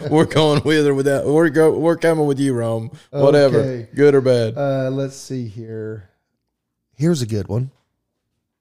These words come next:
Speaker 2: If you could know the absolute and total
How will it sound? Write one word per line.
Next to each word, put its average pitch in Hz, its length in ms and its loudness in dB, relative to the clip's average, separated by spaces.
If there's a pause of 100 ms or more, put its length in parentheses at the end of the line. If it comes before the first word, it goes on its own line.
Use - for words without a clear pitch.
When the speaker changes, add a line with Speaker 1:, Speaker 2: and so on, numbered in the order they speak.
(460)
Speaker 2:
If 135 220 -6
you 147 100 -2
could 127 200 -6
know 156 580 -2 (1120)
the 117 220 -8 (120)
absolute 147 1080 -2 (1120)
and 120 280 -10
total 196 720 -2